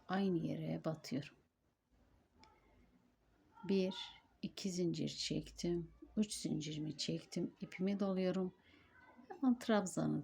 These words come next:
tepesine batarak şöyle bir trabzan, iki zincir çektim, tekrar ipimi doladım ve tekrar aynı yere batıyorum. Bir,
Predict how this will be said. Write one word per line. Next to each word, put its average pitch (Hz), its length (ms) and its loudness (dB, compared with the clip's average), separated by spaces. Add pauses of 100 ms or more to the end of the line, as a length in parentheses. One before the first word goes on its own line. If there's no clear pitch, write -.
tepesine 180 600 0
batarak 165 480 -2 (1600)
şöyle - 360 -2
bir 160 160 2
trabzan, 185 800 0 (1500)
iki - 280 -4
zincir 185 380 2
çektim, 180 680 -2
tekrar 156 480 0 (120)
ipimi 175 400 0
doladım 165 500 2
ve - 180 0
tekrar 185 600 -2 (100)
aynı 196 300 4
yere 156 500 2
batıyorum. - 500 -6 (4000)
Bir, 190 440 2